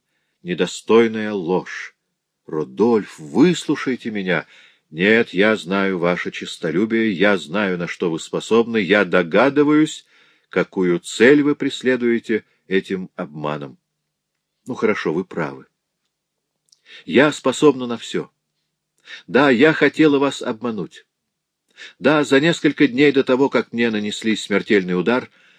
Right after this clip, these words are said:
я хотела найти незнакомую молодую девушку и представить её вам как вашу дочь, о которой вы так горько скорбите. Довольно, прошу вас, довольно.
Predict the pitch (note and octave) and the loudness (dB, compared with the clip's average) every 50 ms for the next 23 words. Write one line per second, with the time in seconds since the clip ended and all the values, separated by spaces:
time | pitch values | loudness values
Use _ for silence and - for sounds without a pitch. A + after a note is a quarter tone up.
0 | _ _ _ _ G#2 A#2 A2 - A#2+ A2 - D3+ D#3+ C#3+ C3+ B2+ B2+ A#2+ A2+ - | _ _ _ _ 0 2 4 2 0 2 4 4 6 6 4 4 2 0 0 0
1 | C#3 C3+ B2+ A#2+ G2 F2+ G2 G2 - - B2+ A#2+ A#2 G#2+ G2 F#2+ F#2+ G2 F#2+ F2 | 0 0 0 0 -2 -2 -4 -4 0 0 0 0 2 0 0 0 2 2 2 2
2 | G#2+ G2+ F2+ D#2+ D#2+ B2+ D#3 D#3 C#3+ - - - - - - _ _ _ _ _ | 0 -2 -2 2 4 4 4 4 2 -2 -4 -4 -6 -6 -6 _ _ _ _ _
3 | _ _ _ _ - A2 G#2+ - - G2+ F#2+ - - - - B2+ C3 C3+ C3+ C3 | _ _ _ _ -4 -2 -2 0 0 -2 -2 -2 -6 -4 0 4 4 4 4 2
4 | - - B2 A#2+ A#2 A#2 A#2+ A#2 A2+ - - G#2 - - - E2 F#2+ G#2+ G#2 - | 0 0 0 2 2 2 0 -2 -4 -6 -8 -8 -8 -6 -4 -2 -2 -2 -2 -2
5 | - G#2 F2+ E2 F2+ G2 F2+ - - - - - - _ _ _ _ _ _ _ | -6 -8 -6 2 2 2 2 2 -2 -8 -12 -12 -14 _ _ _ _ _ _ _
6 | _ _ _ _ _ _ E2 D#2+ - F#2 E2+ - G2 F#2+ G2 F#2+ G2 F#2+ - G2 | _ _ _ _ _ _ -10 -4 -4 -4 0 2 2 2 4 2 2 0 0 -2
7 | F2+ D#2 D2 C#2+ E2+ G2 F#2+ - - F#2 - - - F#2 F2 D#2 F2+ D#2+ - - | -6 -6 -4 0 0 0 0 0 -6 -12 -14 -8 -6 -6 -6 -4 -6 -6 -8 -10
8 | - - _ _ _ _ _ _ _ _ _ _ _ _ _ _ _ _ _ _ | -18 -20 _ _ _ _ _ _ _ _ _ _ _ _ _ _ _ _ _ _
9 | - D#2+ D2 D2 F2 F#2+ F#2+ F#2 G2+ F2 - F2+ - - - F2 F2 F#2+ F2 E2 | -8 -6 -4 -2 -2 -2 -2 -4 -8 -6 -6 -8 -6 -6 -6 -4 -4 -4 -4 -4
10 | E2 E2+ D#2+ D#2+ F2+ G2 G2 G2+ G#2 | -4 -4 -2 0 0 -2 -2 -4 -8